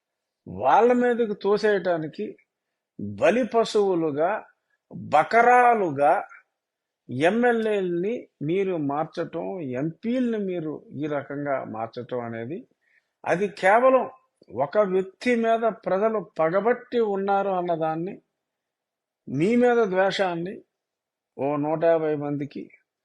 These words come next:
ఇంకో ఇరవై మందికి సమానంగా పంచి మీరు తప్పుకుపోవాలని చూస్తున్న ప్రయత్నం ఇదని అందరికీ కూడా స్పష్టంగా అర్థమైపోయింది.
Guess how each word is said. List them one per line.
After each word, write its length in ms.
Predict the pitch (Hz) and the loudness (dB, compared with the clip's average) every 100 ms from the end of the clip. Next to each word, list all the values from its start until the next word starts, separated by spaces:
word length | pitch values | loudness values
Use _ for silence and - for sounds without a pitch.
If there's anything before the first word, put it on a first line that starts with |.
| _ _ _ - | _ _ _ -10
ఇంకో 300 | 151 156 151 | -6 -2 0
ఇరవై 320 | 139 147 151 | 0 0 0
మందికి 580 | 143 135 131 131 165 - _ _ | 0 -2 -4 -8 -14 -16 _ _
సమానంగా 800 | - 117 123 151 160 151 143 156 - - _ _ _ _ _ - | -10 -6 -2 -2 -2 -4 -4 -6 -10 -20 _ _ _ _ _ -4
పంచి 480 | 127 165 - 226 - _ _ _ _ _ _ - | -2 -2 -6 -10 -12 _ _ _ _ _ _ -14
మీరు 380 | 123 147 196 208 | -6 -2 -2 -2
తప్పుకుపోవాలని 1080 | 185 170 202 180 160 165 156 156 151 147 143 | -2 -4 -4 -4 -2 0 2 0 -2 -4 -8
చూస్తున్న 580 | - 151 - 151 147 | -10 -10 -8 -8 -6
ప్రయత్నం 960 | 131 - 123 170 175 180 170 170 170 175 - | -8 -4 0 0 -2 -4 -2 -2 -4 -6 -10
ఇదని 460 | 131 147 151 110 - _ _ _ _ _ _ _ | -6 -4 -2 -4 -8 _ _ _ _ _ _ _
అందరికీ 560 | 127 170 202 208 196 202 | -6 0 2 0 0 -4
కూడా 400 | 160 156 180 269 _ _ _ _ _ | -2 -6 -6 -12 _ _ _ _ _
స్పష్టంగా 840 | - 147 147 - 170 143 127 190 - _ _ _ _ _ _ 143 | -8 -6 -6 -4 -2 -2 -2 -4 -6 _ _ _ _ _ _ -4
అర్థమైపోయింది. 1800 | 139 139 151 170 160 208 - 131 120 113 107 101 101 131 143 120 98 | -4 -4 -2 0 0 -2 -6 -6 -4 -6 -8 -10 -6 -2 -2 -2 -8